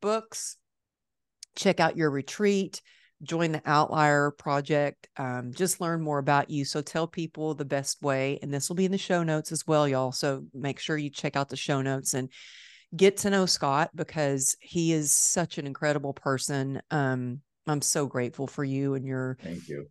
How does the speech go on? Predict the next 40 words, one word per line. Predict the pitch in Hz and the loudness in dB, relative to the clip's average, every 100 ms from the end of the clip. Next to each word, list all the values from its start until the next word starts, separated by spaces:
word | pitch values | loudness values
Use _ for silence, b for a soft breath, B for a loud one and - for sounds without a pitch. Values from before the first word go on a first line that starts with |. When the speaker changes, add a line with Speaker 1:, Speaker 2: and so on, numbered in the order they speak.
| - | -4
Speaker 1:
and | 147 139 | -2 0
all | 139 139 | 0 0
that | 147 | 0
you | 151 | -2
do, | 135 156 160 | -2 0 0
but | 147 | 0
tell | - 185 | 2 2
people | 185 202 190 | 2 0 -2
the | |
best | 160 147 143 - | 0 0 0 -2
way | 151 139 139 | -2 -2 -2
to | 131 | -4
find | - 127 175 | -4 -4 -4
you | 143 127 | -4 -4
and | 127 | -4
connect | 147 135 139 | -4 -4 -4
with | 135 | -6
you. | 117 110 160 _ - 147 | -6 -8 -10 _ -20 -10
Speaker 2:
B-, | 180 - | -6 -2
best | - 180 190 156 | 6 6 6 4
way | 165 165 156 | 6 8 8
by | 151 147 | 6 4
far | 143 143 135 135 135 | 4 4 6 6 6
is | 127 123 | 4 -2
LinkedIn. | 131 127 127 127 131 131 139 - | -6 -6 -2 0 0 -2 -6 -4
Um, | 123 120 117 110 117 | 2 4 4 2 -2
so | - 151 131 | 0 2 4
it's | 131 - | 2 0
the | 131 123 123 | 0 2 2
social | - 151 143 147 | 0 -4 -4 -2
media | 139 135 127 | -2 0 0
platform | 120 123 123 - 123 120 120 | 0 2 2 0 0 2 2
that | 117 | 2
I'm | 113 113 113 117 | 0 -2 -8 -2
by | 120 120 | 0 0
far | - 131 127 123 | 0 2 4 2
the | 120 | 0
most | 120 110 - | -2 -4 -6
active | 104 107 107 127 120 | -2 0 0 -2 0
on. | 120 120 120 123 | 2 2 2 0